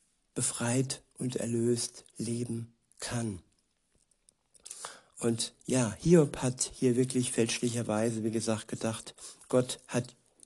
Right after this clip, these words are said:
hat ihm hier Unrecht getan. Weiter heißt es, er hat sein Netz rings um mich ausgeworfen. Schrei ich, Gewalttat, antwortet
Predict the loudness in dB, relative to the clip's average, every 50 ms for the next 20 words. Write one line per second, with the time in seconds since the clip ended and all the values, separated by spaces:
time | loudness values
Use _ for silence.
0 | _ -8 0 0 0 0 2 0 4 4 4 4 4 0 -2 2 4 4 4 4
1 | 2 -2 -4 2 2 4 4 4 2 0 0 0 -4 -6 -8 _ -18 _ -4 -4
2 | -4 -4 -4 -4 -2 -2 -4 -6 -8 -10 _ _ _ _ _ -20 -20 -20 -20 -20
3 | -20 -20 -14 -14 -12 -12 -12 -14 -16 -18 _ _ _ 0 0 2 2 2 2 4
4 | 4 2 2 2 2 2 2 2 2 -4 -8 _ -20 _ _ _ _ _ _ _
5 | _ _ _ _ _ _ _ _ _ _ _ -18 -18 -16 -8 -2 -2 0 2 2
6 | 0 0 2 2 2 4 6 4 4 4 4 2 0 -2 -2 2 4 6 6 6
7 | 4 2 -2 -4 -6 -8 -6 -4 -2 0 2 2 2 2 -2 -6 -10 -14 -10 -6
8 | -4 -2 -2 -2 -2 -4 -6 -8 -8 -6 -8 -8 -4 -2 0 0 2 2 0 0
9 | -2 -4 -6 -8 -12 -12 _ _ _ _ _ _ _ _ _ _ _ _ _ _
10 | _ _ _ _ _ _ _ -8 -8 -6 2 4 6 8 8 6 6 6 4 4
11 | 2 0 -6 -10 -14 _ _ _ _ _ _ _ _ _ _ _ -20 -18 -6 -4
12 | -2 0 2 2 2 2 0 0 -4 -4 -4 -6 -6 -8 -12 -18 -18 _ _ _
13 | _ _ _ _ _ _ _ _ _ _ _ -20 _ _ _ _ _ _ _ _
14 | _ -6 -2 0 0 0 0 2 2 2 4 2 0 0 -2 -10